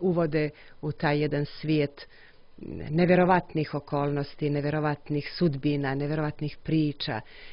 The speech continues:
e, gdje opet ima i, e, pojedinih primjera gdje sve te priče imaju svoj kontekst ili sve sudbine ljudske imaju svoj kontekst, e, i upravo njihov nastup, njihovo ponašanje proishodi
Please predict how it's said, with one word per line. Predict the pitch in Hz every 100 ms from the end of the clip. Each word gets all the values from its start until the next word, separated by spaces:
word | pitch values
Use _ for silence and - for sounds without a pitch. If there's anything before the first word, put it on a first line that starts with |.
| -
e, | 147 143 143 139 135 127 139
gdje | 139 156 170
opet | 180 214 208 190
ima | 185 185 165
i, | 160 156 - - - -
e, | 147 143 143 143 135 135 139 - - - -
pojedinih | 147 147 147 170 175 -
primjera | - 165 165 156 151
gdje | 147 151
sve | 151 170
te | 160 160
priče | - 160 156 160 160
imaju | 202 247 185
svoj | - 165
kontekst | 151 147 139 139 151 - -
ili | 147 147
sve | - -
sudbine | 151 - 240 196 180 170
ljudske | 165 - 165
imaju | 165 214 180
svoj | - 160
kontekst, | 156 - 147 - 165 - - - -
e, | 165 156 - - -
i | 190
upravo | 190 180 160
njihov | 160 165 - 147
nastup, | 160 175 - 180 -
njihovo | 151 139
ponašanje | 143 151 151 156 - 170 156
proishodi | - 180 180 247 202 185